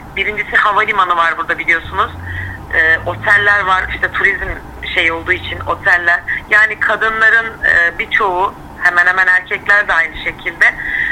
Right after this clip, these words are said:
turizm bölgesinde, balık sektöründe işte kılıçtır vesaire ünlü şeyler de burada mevcut. E, bu üretim, e, şeylerinde,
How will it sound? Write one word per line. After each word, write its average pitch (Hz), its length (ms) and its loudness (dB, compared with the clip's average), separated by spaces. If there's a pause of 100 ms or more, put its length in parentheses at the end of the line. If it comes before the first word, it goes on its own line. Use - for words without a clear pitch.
(180)
turizm 233 440 0
bölgesinde, 180 680 0
balık 196 340 -2
sektöründe 165 520 -2
işte 175 220 -6
kılıçtır 190 460 -4
vesaire 180 380 0
ünlü 180 360 -6
şeyler 190 320 2
de 190 120 -4
burada 160 380 -2
mevcut. 160 340 0 (680)
E, 165 260 2
bu - 120 -8
üretim, 190 300 -4
e, - 480 -4
şeylerinde, 165 500 0